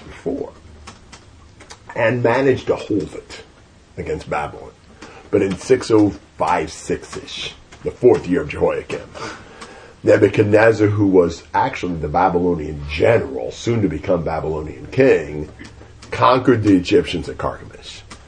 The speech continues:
And that just basically broke down the resistance. There's nobody else to stop him if the Egyptians can't. And so this was the year that really turned the tide,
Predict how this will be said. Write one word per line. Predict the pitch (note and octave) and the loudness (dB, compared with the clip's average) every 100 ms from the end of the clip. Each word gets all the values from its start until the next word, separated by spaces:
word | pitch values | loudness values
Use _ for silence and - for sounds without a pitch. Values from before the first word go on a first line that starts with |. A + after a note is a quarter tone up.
| - - - - | -20 -20 -6 0
And | G#2+ | 2
that | A2+ | 2
just | F#2 E2+ D#2+ | 0 -4 -2
basically | - - - - D2 C#2+ C#2+ B1+ - | -2 -2 -6 -10 -8 -8 -10 -12 -4
broke | G2 G2 G2 E2 | 4 4 4 -2
down | D#2+ F2 | -4 -4
the | D2+ | -4
resistance. | D2+ E2+ C#3 D3 - - | -6 4 4 4 -4 -4
There's | - C#3 C3 | 4 4 4
nobody | F2+ D2 C#2 B1+ - | -2 -4 -6 -6 0
else | A#2 - | 0 0
to | - - | 2 4
stop | - - G4 - | 6 4 4 4
him | - - - - - - | 0 2 -2 -10 -20 -2
if | F2+ F2 | 0 2
the | F#2 | 0
Egyptians | F2+ D3+ F3 - - | 4 4 4 -2 -8
can't. | - - - - - - - - - - | -8 -10 -12 -18 -20 -20 -20 -20 -6 2
And | D3+ | 6
so | E3 D3 | 8 8
this | C3+ B3 C4+ | 8 8 6
was | C#4 F3+ | 4 6
the | C#3 D#3 | 8 6
year | D3 A3+ C4 G3 | 6 8 8 8
that | D#3+ | 6
really | D3 F#3 A3+ G#3 D#3+ | 4 6 8 8 4
turned | - - G#3 A3 G3+ | 2 6 8 8 6
the | G3 | 2
tide, | - E3 D#3 A#2 G#2+ G#2+ A2+ - | 4 6 6 6 4 4 4 2